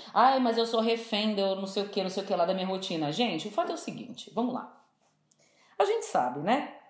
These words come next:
que nada substitui o fogo no rabo. Então, assim, a gente sempre, sempre desenvolve interesse. Sempre. E a gente é movido por interesse. O ser humano é movido por interesse. Acabou. Né? Você coloca lá, o, faz o,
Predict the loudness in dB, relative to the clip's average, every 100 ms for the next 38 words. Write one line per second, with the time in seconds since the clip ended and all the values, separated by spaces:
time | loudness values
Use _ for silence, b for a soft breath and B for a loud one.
0 | 0 2 4 4 2 0 -4 -4 -4 -4
1 | -2 -2 -2 -2 -2 -4 -6 -6 -2 0
2 | 0 -2 -4 -4 B B B B B 2
3 | 2 -4 -4 2 2 2 0 -2 -4 -10
4 | -4 2 4 4 0 2 4 2 0 -2
5 | -2 -4 -8 -12 0 2 2 -2 -6 0
6 | 2 2 2 2 2 0 -4 -4 -4 -4
7 | -4 -6 -4 0 0 2 0 -2 -4 -2
8 | -2 -2 -2 -2 -2 -10 -4 0 4 4
9 | 2 b b b b 4 4 0 0 2
10 | 4 6 6 6 4 0 4 4 4 2
11 | 4 4 6 2 0